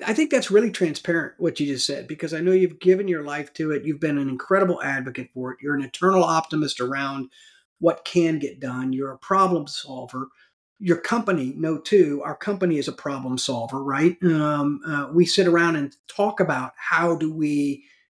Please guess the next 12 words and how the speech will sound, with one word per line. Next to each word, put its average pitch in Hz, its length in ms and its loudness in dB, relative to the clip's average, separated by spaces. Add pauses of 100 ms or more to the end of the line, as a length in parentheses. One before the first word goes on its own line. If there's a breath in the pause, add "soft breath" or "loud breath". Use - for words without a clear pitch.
contribute 165 640 0
to 156 100 -12
solving 156 500 -2
these 139 160 0
problems 143 640 -4
through 147 160 0
the 135 260 2
democratization 143 840 0
of 135 60 -6
healthcare 135 320 -8
information 139 540 0
exchange. 135 480 -12